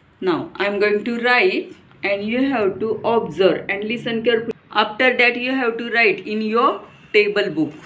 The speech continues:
Okay, let's start. Ten ones are ten, ten twos are twenty, ten threes are thirty,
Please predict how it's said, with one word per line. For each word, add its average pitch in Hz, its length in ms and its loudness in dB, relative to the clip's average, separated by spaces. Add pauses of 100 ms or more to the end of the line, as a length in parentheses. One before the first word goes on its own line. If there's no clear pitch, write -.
(1400)
Okay, 160 540 -4
let's 190 300 -2
start. 190 400 -2 (4000)
Ten 277 300 6
ones 226 280 0
are 185 260 0
ten, 208 440 -2 (1900)
ten 247 300 4
twos 196 240 2
are 185 180 4
twenty, 208 640 0 (1040)
ten 233 300 4
threes 202 260 0
are 185 180 6
thirty, 226 640 0